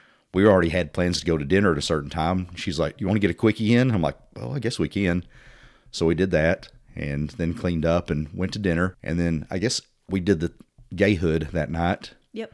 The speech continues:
Speaker 1: Which
Speaker 2: Because
Speaker 1: they
Speaker 2: it was, it was, uh, Pride
Speaker 1: Pride.
Speaker 2: Month.
Speaker 1: They just started Pride, so we went to a couple places down there. I don't, we didn't go to S four, did we?
Speaker 2: Yes, you did, and you ran into a bunch of Texas people.
Speaker 1: Oh, that's right.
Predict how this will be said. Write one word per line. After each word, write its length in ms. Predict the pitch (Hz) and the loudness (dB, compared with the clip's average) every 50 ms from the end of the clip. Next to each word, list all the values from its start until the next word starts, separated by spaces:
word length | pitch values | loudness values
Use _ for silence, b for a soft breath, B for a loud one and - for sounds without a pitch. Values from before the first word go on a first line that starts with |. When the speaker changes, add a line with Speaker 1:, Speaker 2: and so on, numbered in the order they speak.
| - - - | -20 -10 -4
Speaker 1:
Which 140 | - - - | -4 -2 0
Speaker 2:
Because 200 | 196 196 180 180 | 2 2 2 2
Speaker 1:
they 80 | 208 196 | 2 -2
Speaker 2:
it 20 | |
was, 160 | 196 180 165 | -4 -6 -8
it 260 | - - - 190 185 | -10 -8 -4 -2 0
was, 320 | 180 175 165 170 - - - - | 0 -2 -2 -6 -12 -18 -10 -8
uh, 180 | 170 165 156 | -6 -6 -6
Pride 240 | - - - 190 180 | -6 -6 -4 -2 0
Speaker 1:
Pride. 260 | - 82 - 85 87 87 | 2 4 4 2 2 0
Speaker 2:
Month. 100 | - - | -2 -2
Speaker 1:
They 140 | 92 85 | -2 -2
just 140 | 80 87 82 | 0 -2 -2
started 240 | - 87 85 82 - | 0 0 0 0 0
Pride, 360 | - 87 78 78 82 85 85 | 0 2 2 2 2 0 -2
so 180 | - - 80 78 | -2 -2 0 0
we 100 | 85 87 | 2 0
went 140 | 82 80 - | -2 -2 -4
to 80 | - 80 | -6 -8
a 60 | 76 | -4
couple 260 | - 80 - 80 76 | -4 -4 -4 -4 -6
places 400 | - - 80 82 - 80 73 65 | -4 -2 -2 -2 -2 -6 -8 -6
down 140 | - 87 85 | -6 -4 -2
there. 220 | 80 85 87 - - - | 0 0 -2 -2 -2 -2
I 80 | 113 | -2
don't, 160 | 160 233 - - _ | -2 -2 -4 -6 _
we 100 | - 123 | -6 -6
didn't 120 | 165 - 120 | -4 -2 -2
go 80 | 139 147 | 0 2
to 80 | 131 | 2
S 120 | 78 - - | 0 0 -2
four, 240 | - 110 113 85 | -4 -2 -2 0
did 160 | 67 78 85 95 | 0 -2 0 0
we? 180 | 113 117 107 - _ _ _ _ _ _ _ _ _ | -2 -4 -4 -10 _ _ _ _ _ _ _ _ _
Speaker 2:
Yes, 280 | 202 226 226 220 - - | -6 -4 -4 -4 -4 -8
you 60 | 240 | -6
did, 300 | 196 208 196 196 196 185 | -4 -2 -2 -2 -2 -2
and 200 | - 202 196 190 | -4 -6 -4 -4
you 300 | 196 196 196 196 185 175 | -4 -4 -4 -4 -4 -4
ran 240 | 175 202 202 202 202 | -4 -2 -2 -2 -4
into 180 | 208 202 226 | -4 -6 -6
a 40 | 202 | -6
bunch 240 | 170 - 180 196 208 | -6 -6 -8 -8 -10
of 100 | 247 240 | -12 -10
Texas 380 | - 220 190 - - - 175 - | -8 -10 -10 -10 -12 -16 -18 -12
people. 440 | - 208 185 - - 254 330 - _ B B B B - | -10 -12 -10 -10 -12 -14 -14 -14 _ B B B B 2
Speaker 1:
Oh, 100 | 180 156 | 4 4
that's 180 | 135 - - - | 4 2 2 0
right. 180 | 107 131 - | -2 -2 -2